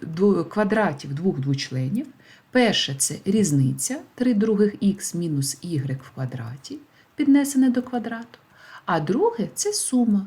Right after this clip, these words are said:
три других ікс плюс ігрек в квадраті піднесене до квадрату. Тобто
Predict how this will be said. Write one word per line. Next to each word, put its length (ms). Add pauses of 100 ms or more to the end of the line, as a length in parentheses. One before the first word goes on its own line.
три 180
других 360 (140)
ікс 480 (260)
плюс 500 (300)
ігрек 460
в 40
квадраті 640 (160)
піднесене 680 (180)
до 160
квадрату. 600 (560)
Тобто 400